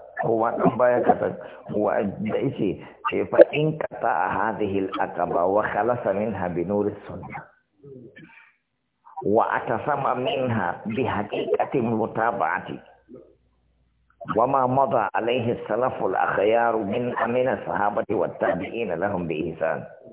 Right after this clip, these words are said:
Bi shawai hata. Amma fa zai yi wuya. Hmm?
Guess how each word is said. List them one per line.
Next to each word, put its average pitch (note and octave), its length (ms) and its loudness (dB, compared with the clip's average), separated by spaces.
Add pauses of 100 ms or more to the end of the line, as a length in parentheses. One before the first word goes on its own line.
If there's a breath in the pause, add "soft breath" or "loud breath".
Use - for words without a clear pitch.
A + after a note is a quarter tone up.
(560)
Bi D2 160 -4
shawai D2+ 480 0
hata. D2 400 -6 (920 soft breath)
Amma F2 560 -6
fa E2+ 200 -8
zai E2+ 120 -6
yi D#2 240 -10
wuya. C#2+ 360 -6 (1900)
Hmm? D3 240 -2